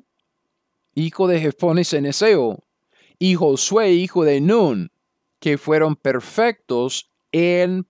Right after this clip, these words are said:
pos de Jehová". Entonces, con esa frase "en pos de Jehová", sabemos que ellos estaban de cierto sentido, en cierto sentido, siguiéndole a Jehová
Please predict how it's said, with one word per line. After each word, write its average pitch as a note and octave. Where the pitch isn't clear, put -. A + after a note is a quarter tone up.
pos E3
de D#3+
Jehová". C3+
Entonces, E3+
con D#3+
esa F#3
frase G3
"en D#3
pos F#3
de F3
Jehová", E3+
sabemos D#3+
que D3
ellos F3+
estaban F#3
de C#3
cierto F#3
sentido, E3
en C#3+
cierto G#3
sentido, C3
siguiéndole G3
a B2+
Jehová G2+